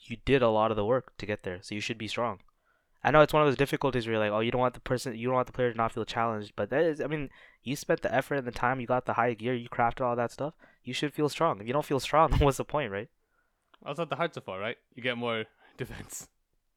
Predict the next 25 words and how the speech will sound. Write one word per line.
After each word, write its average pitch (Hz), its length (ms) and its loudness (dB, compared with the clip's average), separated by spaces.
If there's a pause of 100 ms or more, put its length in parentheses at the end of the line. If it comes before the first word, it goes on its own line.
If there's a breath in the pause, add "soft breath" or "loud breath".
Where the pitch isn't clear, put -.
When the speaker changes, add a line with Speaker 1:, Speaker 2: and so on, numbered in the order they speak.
(920)
Speaker 2:
Like, 139 180 -4
the, - 80 -16 (120)
um, 135 140 -14 (600)
Breath 170 220 0
of 214 80 -2
the 196 40 0
Wild 190 120 0
has 143 300 0
some, 131 200 -2
like, 113 180 -4
permanent 127 460 0
power-ups 104 600 -4 (200)
in 120 60 -8
the 120 100 -4
sense 117 300 -6
of, 117 100 -2
like, 101 340 -4 (560)
you 127 200 -4
get 135 300 0 (220)
more 120 280 -2
hearts, 117 360 -2
you 117 120 -4
get 123 120 -2
more 113 120 -4
stamina 107 440 -6